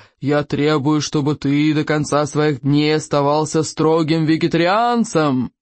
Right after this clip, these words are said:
Божественный Икинг подлетел к консульской ложе. Консул, не вставая с колен, протянул ему церемониальный щит легиона.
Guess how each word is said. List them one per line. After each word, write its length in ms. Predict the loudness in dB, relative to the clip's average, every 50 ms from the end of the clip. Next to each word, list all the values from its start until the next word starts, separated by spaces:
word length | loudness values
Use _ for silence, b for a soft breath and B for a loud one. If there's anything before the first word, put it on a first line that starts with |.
| _ _ _ _ _ _ _ _ _ _ _ _ _ _ _
Божественный 720 | -4 -2 0 0 0 0 -2 -2 -2 -2 0 2 2 2 0
Икинг 600 | -2 -4 -4 -4 -4 -2 -2 -2 -2 -4 -4 -6
подлетел 540 | -6 -4 -2 0 -2 -2 -2 -2 -2 -2 -2
к 140 | -4 -8 -10
консульской 640 | -4 -2 0 0 0 0 -4 -4 -6 -6 -4 -2 -2
ложе. 400 | -2 -2 -2 -4 -4 -6 -10 -12 _ _ _ _ _ _ B B B B B B B B B B
Консул, 420 | -2 0 2 2 2 0 0 2
не 120 | 2 0 0
вставая 360 | -2 -2 0 0 0 0 -2
с 60 | -2
колен, 380 | -2 -2 0 0 2 0 0 0
протянул 480 | -2 -2 -2 0 0 0 0 0 0
ему 340 | 0 0 0 0 0 0 0
церемониальный 640 | -2 -2 0 0 2 2 2 2 0 0 0 0 0
щит 240 | -2 -2 -4 -4 -2
легиона. 580 | -2 -2 0 0 0 2 0 0 0 -2 -2